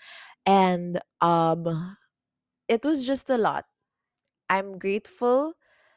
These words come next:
You know how, I'm not grateful for rock bottom,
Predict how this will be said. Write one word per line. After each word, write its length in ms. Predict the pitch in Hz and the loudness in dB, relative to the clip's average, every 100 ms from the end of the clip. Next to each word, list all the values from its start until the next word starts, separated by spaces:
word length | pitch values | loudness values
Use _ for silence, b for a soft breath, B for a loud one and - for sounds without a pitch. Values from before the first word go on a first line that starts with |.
| _ _ | _ _
You 160 | 247 330 | -4 -2
know 120 | 359 | -2
how, 560 | 359 370 359 330 262 - _ _ | 0 2 2 -2 -6 -12 _ _
I'm 160 | 220 247 | -14 -12
not 180 | 254 - | -14 -16
grateful 280 | - - - | -20 -20 -20
for 120 | - - | -20 -20
rock 140 | - - | -20 -20
bottom, 340 | - - - | -20 -20 -20